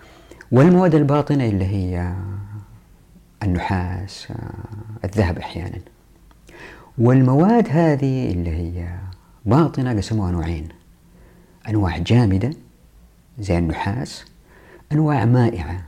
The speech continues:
سائلة زي النفط. هذا تقسيم. في تقسيم آخر اللي هو الأراضي اللي فيها المعادن، قسموها ثلاث أنواع: مملوكة، أو لبيت المال، أو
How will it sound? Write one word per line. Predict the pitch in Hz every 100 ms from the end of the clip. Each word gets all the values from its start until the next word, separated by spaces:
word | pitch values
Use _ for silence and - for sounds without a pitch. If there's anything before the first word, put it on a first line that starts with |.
| -
سائلة | - 98 82 76 85
زي | 92
النفط. | 82 71 - - - - _ _ _ - _ - - - - _ -
هذا | 175
تقسيم. | 185 - - 90 87 - - - -
في | 117
تقسيم | - - - 233 233
آخر | 202 165 156
اللي | 143 117 110
هو | 127 110
الأراضي | 110 107 90 95 78 - - _ _ 113
اللي | 92
فيها | - 101
المعادن، | 92 85 80 73 80 69 - _ _ _ _ _ _ _
قسموها | - - 113 95
ثلاث | 104 95 -
أنواع: | 95 90 - - _ _ _ - 90
مملوكة، | 80 101 135 170 175 - - - _ _
أو | 113 87
لبيت | 82 85
المال، | 95 117 147 170 160 - _ _ _
أو | 131 123